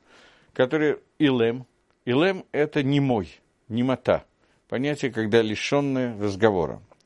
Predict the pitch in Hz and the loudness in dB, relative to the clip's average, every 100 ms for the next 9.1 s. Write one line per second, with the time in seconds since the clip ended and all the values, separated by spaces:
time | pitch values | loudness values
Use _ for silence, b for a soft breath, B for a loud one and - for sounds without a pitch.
0 | B B B B B B 139 196 214 - | B B B B B B 2 4 4 2
1 | 156 185 175 - 160 170 196 165 156 139 | 0 2 0 -2 -2 2 2 0 -4 -2
2 | 123 147 151 - 127 120 - 160 143 - | 0 2 0 0 0 0 0 0 0 0
3 | 135 120 110 117 113 208 202 170 _ _ | 2 4 2 0 -2 -4 -4 -6 _ _
4 | _ _ _ _ _ 143 143 - _ _ | _ _ _ _ _ 2 2 -2 _ _
5 | - 160 185 180 160 - _ _ _ _ | -6 -4 -2 0 -2 -4 _ _ _ _
6 | _ _ _ - 147 147 165 185 175 151 | _ _ _ -2 0 0 0 -2 0 -2
7 | 131 - _ - 135 147 147 123 107 104 | -4 -8 _ -4 0 0 0 0 0 0
8 | 127 156 180 143 - 127 156 151 - 135 | -2 -2 -4 -4 -2 0 0 -2 -2 -4